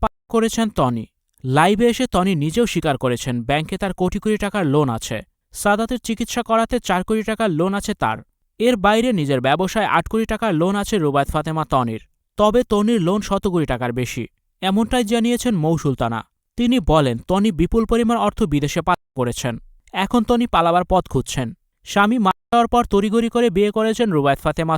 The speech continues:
তনি। ছেলে মেয়ে দুজনকে already ভর্তি করিয়েছেন লন্ডনে। সবকিছুই তনির প্ল্যান মোতাবেক হচ্ছে। যে কোনো সময় তনি দেশ ছেড়ে এখন পালাবেন। এই মৌ সুলতানা এখন তনির সবচেয়ে বড়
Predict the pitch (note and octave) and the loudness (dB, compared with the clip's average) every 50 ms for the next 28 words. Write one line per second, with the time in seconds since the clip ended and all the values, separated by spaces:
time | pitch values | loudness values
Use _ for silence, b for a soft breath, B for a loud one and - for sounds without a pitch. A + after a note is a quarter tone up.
0 | - - D#3 C3 A#2 G#2+ G#2 - _ _ _ _ _ - - - G3+ A3 A#3+ A#3 | 0 2 2 2 2 0 -8 -12 _ _ _ _ _ -4 0 2 2 4 4 2
1 | B3 C4 B3 G3 A#3 A3 A#3+ B3+ A3 - B3+ - D#3+ D#3+ D#3+ F3 F#3 F#3+ F#3+ C#3+ | 2 0 0 0 0 0 0 0 0 0 2 4 4 4 4 2 0 -2 0 0
2 | E3 F3 - A3 - A3 G#3+ A3 A3 G#3 - A3 F#3+ D3 C3+ C3 B2+ A#2+ A#2+ A2+ | 0 0 0 -2 0 2 2 2 2 0 0 -2 0 2 2 2 2 2 -2 -4
3 | A2+ A2+ A#2 - _ _ _ _ _ _ - - G3 G3+ - - - A3+ - C4+ | -4 -6 -8 -12 _ _ _ _ _ _ 0 2 2 2 2 0 -4 -2 -2 -2
4 | B3 - A#3+ A#3 B3 A#3 - G#3 F#3+ F3+ E3 C#3 B2 - B2+ A#2 A#2+ - - C3 | 0 0 0 0 0 0 0 0 0 2 0 -2 -2 -2 -4 -4 -4 -2 -4 -4
5 | - - - C3+ A#2 - - _ _ _ _ C3 B2 D3+ F#3+ G3+ - A#3 A#3 A#3 | -4 -4 -6 -6 -6 -6 -10 _ _ _ _ -6 -2 -2 0 0 0 0 0 0
6 | - A#3+ A#3 A#3+ A#3+ - A#3 A3+ A3+ A#3+ A3 C#3+ D3+ E3+ F3 - - - G#3 G#3+ | 0 0 0 0 0 0 0 0 2 0 0 0 -2 -4 -4 -4 -4 -4 -2 -2
7 | G#3+ G3+ - A3+ G3+ - C#3+ B2 A#2+ A#2+ A2 G#2+ G#2 - _ _ _ _ _ _ | -2 -2 -4 -4 -2 -2 -2 -2 -2 -2 -4 -6 -10 -12 _ _ _ _ _ _
8 | - G#3+ G#3 D#3+ C3+ C3 E3 F#3+ G#3+ - - A#3 A3 - A#3+ A#3 A#3+ A#3+ G3+ D3 | 0 0 0 2 0 0 2 0 0 0 -2 -4 -2 -2 -2 -2 0 0 -2 -2
9 | - - F3 E3+ - F#3 F3 F#3 G3 F#3 - E3+ D3 - - - F3 C#3+ C#3+ D3+ | -2 -2 -4 -2 -2 -2 0 0 -2 -2 -4 -6 -6 -4 -4 -6 -4 -2 0 0
10 | E3+ | 0